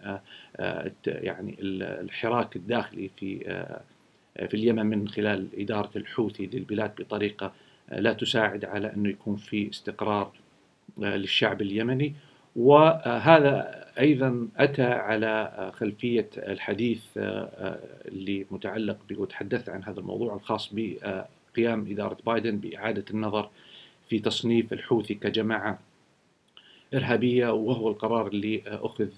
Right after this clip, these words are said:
آه، في الأيام الأخيرة من إدارة، آه، ترامب. آه، وك-، وطبعًا، آه، كان، آه، المقصد منه، آه، وفق كثير من ال-، الرؤى هو، آه، وضع، آه، إدارة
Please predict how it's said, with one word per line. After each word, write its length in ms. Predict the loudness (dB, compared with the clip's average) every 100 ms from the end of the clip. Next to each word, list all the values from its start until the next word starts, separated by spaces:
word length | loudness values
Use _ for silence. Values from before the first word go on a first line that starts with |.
| -10
آه، 140 | -10 -6
في 220 | -4 -2
الأيام 320 | -4 -2 -2
الأخيرة 400 | -2 -6 -2 -2
من 140 | -2 -4
إدارة، 340 | -4 -2 -4 -6 -12 -20 -20 -18 -8
آه، 160 | -6
ترامب. 420 | -6 2 4 4 -2 -2
آه، 360 | 0 2 0 -2
وك-، 420 | 0 0 0 -2
وطبعًا، 580 | 0 2 0 0 -4 -4
آه، 120 | -6 -6
كان، 360 | -2 0 0 -2
آه، 540 | -4 -10 -16 -14 -14 -6
المقصد 600 | -4 -2 -4 -4 -4 -2
منه، 340 | 0 0 -2 -4 -10 _ _ -16 -6
آه، 60 |
وفق 560 | 0 0 0 -6 -4 -4
كثير 300 | -2 4 4
من 160 | 2 -2
ال-، 220 | -4 -8
الرؤى 560 | -8 -4 0 2 2 4
هو، 320 | 4 4 0 -8
آه، 220 | -8 2
وضع، 320 | 4 4 2 -4 -20 -20 -20 -12
آه، 600 | -10 -8 -10 -12 -14 -14 -8
إدارة 320 | 0 2 2